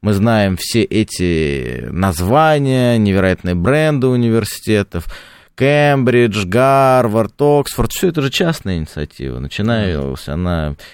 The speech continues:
не при поддержке Министерства образования, там, Британии или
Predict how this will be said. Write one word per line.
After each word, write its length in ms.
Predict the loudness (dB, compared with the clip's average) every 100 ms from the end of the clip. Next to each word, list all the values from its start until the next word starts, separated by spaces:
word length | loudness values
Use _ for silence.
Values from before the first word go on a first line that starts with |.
| _
не 160 | -2 -2
при 140 | 0 -2
поддержке 680 | 0 0 0 -2 -4 -8 -8 -18 -6
Министерства 720 | 0 2 2 0 -2 0 2
образования, 1000 | 2 0 2 2 2 2 0 0 -2 -4
там, 440 | -6 -8 -6 -4 -2
Британии 840 | -2 0 0 2 2 0 0 0
или 400 | -4 -6 -6 -8